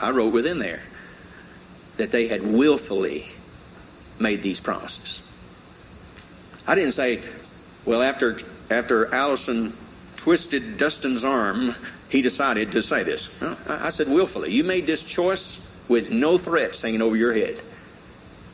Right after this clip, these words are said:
And they agreed. They said, "Yeah, that's the way we made them." We made them willfully. We made them without any pressure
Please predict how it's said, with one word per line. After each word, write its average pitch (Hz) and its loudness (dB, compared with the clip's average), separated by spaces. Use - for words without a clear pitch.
And 101 0
they 113 6
agreed. 123 2
They 95 0
said, 98 -6
"Yeah, 113 -2
that's - -6
the 104 -4
way 104 0
we 110 0
made 135 -2
them." - -12
We 113 2
made 123 2
them 135 -2
willfully. 123 2
We 127 4
made 131 2
them 120 2
without 107 2
any 170 0
pressure 170 0